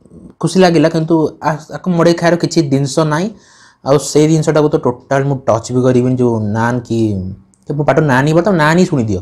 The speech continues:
ତାକୁ ଜମା, ଉଁ, ଡାଲ ମଖନି, ଆକୁ ତମେ ରଖିଦେବ, ଭାତ ଭାତ ମଡ଼େ-, ମଡ଼େଇ ଖାଇବ ଯଦି ଖାଇବ,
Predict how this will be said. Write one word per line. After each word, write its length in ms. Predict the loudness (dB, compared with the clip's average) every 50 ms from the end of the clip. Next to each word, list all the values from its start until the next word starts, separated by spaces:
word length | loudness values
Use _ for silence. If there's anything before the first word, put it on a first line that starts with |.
| -8 -14 -20 -20 -20 -20 -20 _ _ _ _ _ _ _ _ -6
ତାକୁ 140 | 0 0 2
ଜମା, 280 | 2 2 2 2 2 0 -2 -2 -4
ଉଁ, 1500 | -4 -2 -2 -2 -2 -2 -4 -6 -6 -8 -8 -10 -10 -12 -12 -14 -14 -14 -18 -20 -20 _ _ _ _ _ _ -4 0
ଡାଲ 180 | 2 2 2 2
ମଖନି, 480 | 2 0 -2 -4 -6 -8 -8 -6 -6 -8 -8 -14 _ _ _ _ _ _ -6
ଆକୁ 120 | -6 -4 -2
ତମେ 180 | -2 0 2
ରଖିଦେବ, 420 | 2 2 2 0 0 2 2 2 2 2 2 4
ଭାତ 200 | 4 2 2 2 0
ଭାତ 100 | -2 0 0
ମଡ଼େ-, 220 | 0 0 0 0
ମଡ଼େଇ 200 | 0 0 0 0
ଖାଇବ 240 | -2 -2 -2 0 2 2
ଯଦି 120 | 0 -2 -6
ଖାଇବ, 300 | -2 0 0 0 2